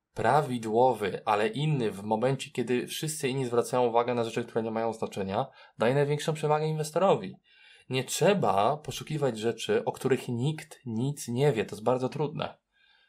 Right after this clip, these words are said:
Poszukiwanie rzeczy, które nie są powszechnie znane,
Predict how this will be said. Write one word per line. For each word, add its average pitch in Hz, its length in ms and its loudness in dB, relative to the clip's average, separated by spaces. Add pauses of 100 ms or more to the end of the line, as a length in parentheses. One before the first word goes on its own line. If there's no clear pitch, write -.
(300)
Poszukiwanie 127 720 -2
rzeczy, 117 600 -2 (200)
które 117 320 0
nie 127 180 -2
są 151 180 -2
powszechnie 120 560 -4
znane, 135 440 -2